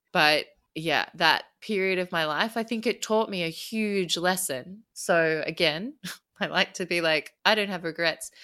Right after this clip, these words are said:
However, had I known what I know now about self-love and had I approached goals in the way that I approach them now, there is no way that with that lens,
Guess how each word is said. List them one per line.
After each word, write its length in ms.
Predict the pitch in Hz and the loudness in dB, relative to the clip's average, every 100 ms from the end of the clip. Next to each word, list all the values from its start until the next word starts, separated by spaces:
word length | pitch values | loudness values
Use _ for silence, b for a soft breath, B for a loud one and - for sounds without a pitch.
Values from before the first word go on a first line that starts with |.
| B B B | B B B
However, 560 | - 202 190 175 175 170 _ | 0 2 4 4 2 0 _
had 220 | 180 196 190 | -4 0 0
I 100 | 175 | 0
known 340 | 185 190 202 | 0 -2 -2
what 120 | 190 | -4
I 100 | 170 | -4
know 220 | 160 160 | -4 -6
now 260 | 156 156 151 | -6 -4 -4
about 300 | 151 - - | -2 -2 -4
self-love 600 | - 147 - 139 139 135 _ _ - | -4 -4 -2 -2 -2 -4 _ _ -6
and 640 | 143 139 135 135 139 135 - - | -6 -6 -12 -12 -14 -14 -14 -10
had 200 | - 151 | -4 -2
I 80 | 147 | -2
approached 500 | 135 - 180 - - | -6 -2 0 0 -2
goals 340 | 156 147 147 | 0 2 0
in 60 | 156 | -6
the 80 | 151 | -4
way 160 | 143 | -2
that 140 | 143 139 | -2 -4
I 80 | 127 | -6
approach 440 | 127 156 - - | -4 -2 -2 -6
them 160 | 147 143 | -8 -8
now, 500 | 147 139 190 247 - _ _ _ _ _ _ | -6 -2 -2 -2 -6 _ _ _ _ _ _
there 100 | 180 | 0
is 160 | 170 170 | 2 0
no 240 | 190 196 | 0 0
way 560 | 175 165 156 170 240 247 | 4 4 4 2 -2 -2
that 180 | 175 - | -2 -2
with 220 | 156 151 | -4 -2
that 180 | 175 160 | 0 0
lens, 800 | 156 160 151 170 208 226 226 | 0 -2 -2 -4 -8 -8 -8